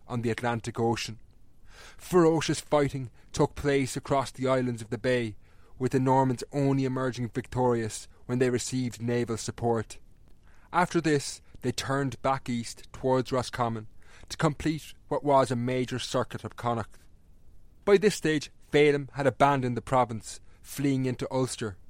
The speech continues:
but a large number of his soldiers and allies had gathered on an island fortress in Lough Key on the Shannon River in County Roscommon.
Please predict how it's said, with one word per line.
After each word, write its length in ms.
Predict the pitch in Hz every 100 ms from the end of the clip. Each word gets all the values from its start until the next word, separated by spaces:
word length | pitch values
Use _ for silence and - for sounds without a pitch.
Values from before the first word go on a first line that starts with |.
| - - - - -
but 120 | 143
a 60 | 143
large 400 | 143 156 151 131
number 260 | 147 139
of 120 | 131 135
his 100 | 135
soldiers 600 | - 139 131 127 127 -
and 200 | 139 135
allies 480 | 135 127 113 117 - - -
had 240 | - 151 -
gathered 380 | 156 147 131 123
on 100 | 131
an 140 | 127 127
island 360 | 143 139 139
fortress 600 | - - 135 - - 117
in 240 | - 120 117
Lough 180 | 135 - -
Key 320 | - 127 117 110 -
on 160 | 120 113
the 140 | 113
Shannon 460 | - - 123 123 120
River 320 | 120 110 101 - - -
in 80 |
County 360 | 117 123 120 117
Roscommon. 580 | 113 107 - 123 120